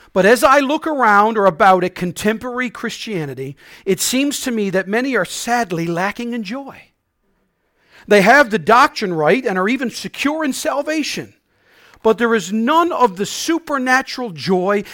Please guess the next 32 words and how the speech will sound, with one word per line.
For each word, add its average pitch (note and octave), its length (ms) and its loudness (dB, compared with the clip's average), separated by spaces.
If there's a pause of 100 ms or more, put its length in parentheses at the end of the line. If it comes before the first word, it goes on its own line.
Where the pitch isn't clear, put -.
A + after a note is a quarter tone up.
(120)
and A3 180 0
exuberance F3+ 800 -2
that G#3 160 2
is F#3+ 160 0
one C#4 400 0 (220)
of A3 160 0
the G#3+ 240 -2
outward D4+ 440 4
marks G#3+ 440 4
of F#3 100 -4
the F#3 80 -2
presence C#4 560 -4
of G#3 100 -2
the G#3+ 100 -2
Lord C#4+ 280 0
Jesus B3 460 -2
Christ A#3 480 2
in C4+ 180 -2
a D#4 60 0
Christian." D4 640 0 (1700)
Why C4+ 280 4
is F4 340 2
it, D#3 260 -4 (280)
to G#3 80 -2
quote C#4 380 4
an A3+ 120 -2
old B3 260 2
fundamentalist B3+ 680 -2
group, F3+ 420 -6
Patch A#3 300 0
the G3+ 100 -2
Pirate, F#3+ 520 2